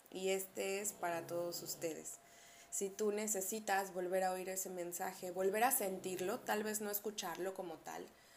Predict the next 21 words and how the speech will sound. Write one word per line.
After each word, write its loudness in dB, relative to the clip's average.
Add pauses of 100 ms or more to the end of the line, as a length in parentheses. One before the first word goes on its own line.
(100)
pero -2
si -2
se -2
quedó -2
esa 2
sensación -4
contigo, -2 (1400)
tómate 2
un -4
tiempo, 0
escúchalo -2
y -2
visualiza 0
todo -2
ese -2
color -4 (800)
contigo. -4 (1400)
Bueno, -2 (1500)
ahora 6
sí 2
empezamos. 0